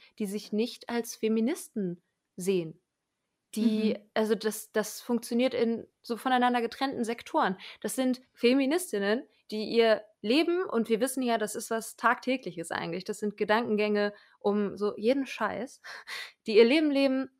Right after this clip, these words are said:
Speaker 1: und dauernd damit konfrontiert sind. Und dann stelle ich mir so eine Beziehung vor, die geprägt ist von so einem regen, produktiven,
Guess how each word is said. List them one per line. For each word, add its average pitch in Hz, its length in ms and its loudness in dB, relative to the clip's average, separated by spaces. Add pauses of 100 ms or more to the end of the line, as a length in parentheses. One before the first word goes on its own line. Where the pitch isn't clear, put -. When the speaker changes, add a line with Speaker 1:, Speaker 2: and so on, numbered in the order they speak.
(280)
Speaker 1:
und 220 220 2
dauernd 339 280 2
damit 311 200 0
konfrontiert 285 560 -4
sind. 208 280 -4 (320)
Und 220 120 2
dann 233 120 8
stelle 240 240 -2
ich 247 160 -4
mir 220 460 2 (400)
so 214 160 -2
eine 226 140 4
Beziehung 240 520 0
vor, 226 240 -2
die 208 120 -2
geprägt 220 400 -2
ist - 180 -10
von 208 160 -2
so 202 100 -4
einem 202 320 -2
regen, 214 720 0 (320)
produktiven, 202 1040 -2